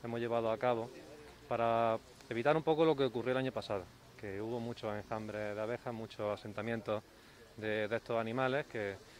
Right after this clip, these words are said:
bien recibidos son en nuestra sociedad, como no puede ser de otra manera, pero que a veces nos ocasionan bastante perjuicio a los,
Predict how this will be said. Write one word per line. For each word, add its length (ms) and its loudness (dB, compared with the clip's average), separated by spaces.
bien 180 0
recibidos 520 0
son 180 2
en 60 0
nuestra 220 -2
sociedad, 340 0
como 160 -2
no 80 -2
puede 200 0
ser 140 -4
de 60 -4
otra 140 -2
manera, 340 -2
pero 120 -4
que 80 -2
a 40 4
veces 260 0
nos 220 2
ocasionan 840 0
bastante 960 -2
perjuicio 560 -2
a 60 2
los, 340 0